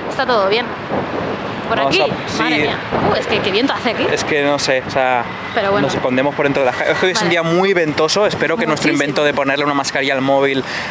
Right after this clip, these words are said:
Speaker 2: haya funcionado, pero
Speaker 1: Espero.
Speaker 2: es que teníamos que grabar, porque si nos dejamos caer ante la tentación de, "Oh, es que hace
Speaker 1: No.
Speaker 2: viento, la semana que viene", nada,
Speaker 1: No, no,
Speaker 2: hay
Speaker 1: no.
Speaker 2: que hacerlo.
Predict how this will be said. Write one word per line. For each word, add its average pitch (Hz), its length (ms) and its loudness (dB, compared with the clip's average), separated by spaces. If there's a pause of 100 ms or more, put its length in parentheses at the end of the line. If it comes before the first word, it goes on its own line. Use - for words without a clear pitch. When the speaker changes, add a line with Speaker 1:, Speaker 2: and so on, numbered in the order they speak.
Speaker 2:
haya 143 140 2
funcionado, 143 540 2
pero 123 340 2
Speaker 1:
Espero. 185 280 0 (100)
Speaker 2:
es 151 140 0
que 175 120 -2
teníamos 160 360 0
que - 100 -4
grabar, 127 380 2
porque 135 160 0
si 147 140 -2
nos 143 120 2
dejamos 165 380 0
caer 185 160 2
ante 175 160 2
la 170 60 2
tentación 156 400 0
de, 160 80 2
"Oh, 196 40 4
es 208 80 -2
que 247 100 -2
hace 220 160 0
Speaker 1:
No. 185 60 2
Speaker 2:
viento, 185 380 2
la 151 80 2
semana 165 260 0
que 180 120 -2
viene", 135 240 2
nada, 120 300 2
Speaker 1:
No, 190 200 0
no, 131 60 0
Speaker 2:
hay 156 100 0
Speaker 1:
no. - 60 -4
Speaker 2:
que 175 40 2
hacerlo. 123 360 0